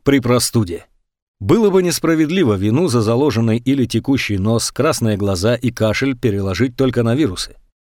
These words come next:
Вирусы, вызывающие простуду, нашему носу и слизистой глотке изначально не причиняют никакого вреда. Они не кусаются и ничего не разрушают. У них и не получилось бы сделать это. Вирус — это всего лишь маленький носитель информации,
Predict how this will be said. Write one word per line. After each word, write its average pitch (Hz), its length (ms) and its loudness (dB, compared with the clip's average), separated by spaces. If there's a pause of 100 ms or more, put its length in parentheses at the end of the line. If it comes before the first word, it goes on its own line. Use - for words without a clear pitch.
(160)
Вирусы, 196 400 0
вызывающие 147 600 2
простуду, 156 640 0
нашему 123 460 0
носу 123 300 0
и 113 80 -2
слизистой 123 540 -2
глотке 123 420 -2
изначально 127 680 0
не 185 220 0
причиняют 135 560 -2
никакого 113 480 0
вреда. 95 400 -4 (480)
Они 127 220 2
не 143 140 2
кусаются 110 600 -2
и 123 80 0
ничего 101 400 -2
не 104 100 -2
разрушают. 113 680 -2 (360)
У 139 120 2
них 220 240 2
и 196 180 0
не 190 160 2
получилось 180 580 0
бы 101 120 -2
сделать 92 460 -2
это. - 220 -10 (380)
Вирус — 196 500 0
это 180 220 2
всего 180 280 0
лишь 190 200 0
маленький 214 480 -2
носитель 180 480 -2
информации, 160 840 -2